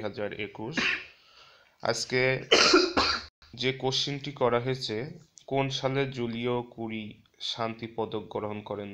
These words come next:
বঙ্গবন্ধু শেখ মুজিবুর রহমান? আজকের কোশ্চেনটি। এই কোশ্চেনটির উত্তর অনেকেই খুঁজে হয়রান হয়ে যাচ্ছেন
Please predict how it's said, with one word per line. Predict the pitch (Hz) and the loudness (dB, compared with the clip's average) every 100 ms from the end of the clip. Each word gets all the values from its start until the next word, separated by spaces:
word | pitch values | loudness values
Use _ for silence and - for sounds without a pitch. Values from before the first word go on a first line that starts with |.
| 95 | -8
বঙ্গবন্ধু | 101 101 98 92 98 95 104 101 - - - - | -8 -8 -8 -8 -8 -8 -8 -8 -8 -14 -12 -8
শেখ | 110 - | -8 -6
মুজিবুর | 110 104 101 95 95 | -8 -8 -12 -12 -10
রহমান? | 95 98 98 92 95 - - - - - 110 | -10 -10 -10 -10 -14 -20 -20 -20 -20 -4 -2
আজকের | - - 123 127 - | -2 -2 -2 -2 -4
কোশ্চেনটি। | 107 - 101 95 - - _ _ _ _ _ _ _ _ _ _ _ _ _ _ _ - _ _ _ _ - - - - - - 117 | -4 -2 -6 -8 -12 -16 _ _ _ _ _ _ _ _ _ _ _ _ _ _ _ -20 _ _ _ _ -18 -16 -18 -20 -20 -8 -6
এই | 123 | 0
কোশ্চেনটির | 139 139 160 151 151 - 131 | 0 2 -2 -4 -6 -4 -6
উত্তর | 131 - 117 127 - | -4 0 0 0 0
অনেকেই | 120 120 123 123 | 0 2 0 -2
খুঁজে | 123 117 113 117 | -4 -4 0 2
হয়রান | 107 107 107 110 | 2 2 0 -2
হয়ে | 110 104 | -4 -4
যাচ্ছেন | 104 - 104 | -6 -8 -10